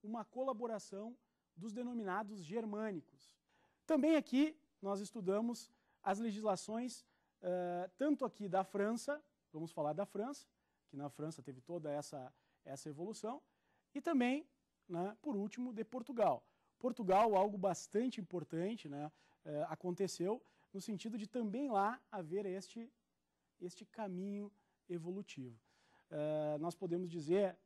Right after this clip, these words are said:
a grande curiosidade que fica, que eu sempre gosto de ressaltar para os nossos alunos, é que, quando tratamos do direito português, devemos lembrar que, em solo brasileiro, aplicou-se direito português, eh,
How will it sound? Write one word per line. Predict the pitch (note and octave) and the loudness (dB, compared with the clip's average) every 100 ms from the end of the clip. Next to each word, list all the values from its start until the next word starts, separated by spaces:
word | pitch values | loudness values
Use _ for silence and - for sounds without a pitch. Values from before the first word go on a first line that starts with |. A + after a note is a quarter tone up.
| _ | _
a | D3+ | 2
grande | F3 A3+ G3+ | 4 6 4
curiosidade | - E3 E3 D#3 D3+ D3 | 0 2 2 2 0 -2
que | - | -6
fica, | F#3+ B3 G#3 | -6 -6 -6
que | D3+ | -10
eu | C3+ | -10
sempre | E3 E3 | -8 -4
gosto | D#3+ D#3+ D#3 | -4 -4 -4
de | |
ressaltar | D3+ D3+ D#3 D#3 C#3+ - _ _ _ | -6 -4 -4 0 0 -2 _ _ _
para | D#3+ D3+ | -2 0
os | C#3+ | -2
nossos | - F3 | -4 0
alunos, | G#3 F#3+ B3 C4 | 2 2 0 -2
é | C4+ | -2
que, | G3+ D3+ - _ _ _ _ _ | 0 0 0 _ _ _ _ _
quando | C4+ D4+ D#4 C4 | 4 8 8 4
tratamos | A#3+ A3 A3 G#3 G3 D#3 | 2 2 4 2 2 -4
do | D3 B3+ | -2 0
direito | G#3 G3 F3+ F3+ | 2 6 6 4
português, | G3+ G3 F3+ A3+ | -4 -2 2 2
devemos | A#3+ A3 A#3 | 2 -2 -2
lembrar | A3+ G#3+ F3 C#3+ | -4 2 2 2
que, | - C#3 - _ _ _ F3 | 0 -12 -12 _ _ _ -6
em | E3 | -4
solo | - - A3 C#4+ | -4 2 2 2
brasileiro, | B3 C#4 B3 A3 G#3+ G#3+ G#3+ _ _ - | 0 -2 0 2 2 0 -6 _ _ -10
aplicou-se | D#3 - E3 - G3 B3+ B3+ | -10 -6 -8 -2 -2 -2 -6
direito | F#3+ F#3+ G3 - F3 | -4 0 0 -2 -8
português, | F#3 E3+ D3 C#3 B2 - _ _ _ _ _ _ _ _ | -10 -8 -6 -6 -6 -14 _ _ _ _ _ _ _ _
eh, | D3+ C#3+ C#3+ C#3 D3+ | -6 -4 -4 -6 -10